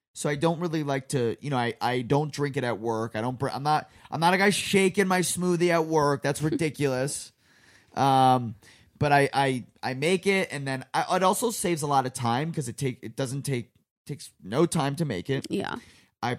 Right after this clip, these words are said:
Speaker 1: I put it down on the counter, I get ready, and then I take it and I drink it on the way to work, and it,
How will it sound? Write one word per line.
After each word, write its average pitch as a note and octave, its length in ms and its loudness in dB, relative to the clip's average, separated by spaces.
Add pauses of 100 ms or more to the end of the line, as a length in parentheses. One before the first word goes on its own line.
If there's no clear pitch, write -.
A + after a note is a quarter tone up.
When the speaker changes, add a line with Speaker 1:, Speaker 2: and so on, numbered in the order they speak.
Speaker 1:
I B2+ 140 -2
put D3+ 240 0
it D#3 100 -2
down D#3+ 180 0
on E3 80 -2
the E3+ 60 -4
counter, B2 420 -2
I A#2 100 -2
get B2+ 260 -2
ready, B2+ 320 -4
and A#2 100 -6
then A2+ 120 -6
I A#2 120 -4
take B2+ 360 -4
it B2+ 80 -4
and A2+ 140 -6
I A2 120 -6
drink C#3 340 -8
it B2 80 -4
on F#2 100 -6
the F#2 60 -6
way A2 120 -2
to A2 100 0
work, C#3+ 340 -2
and F#2 100 -10
it, F2 120 -12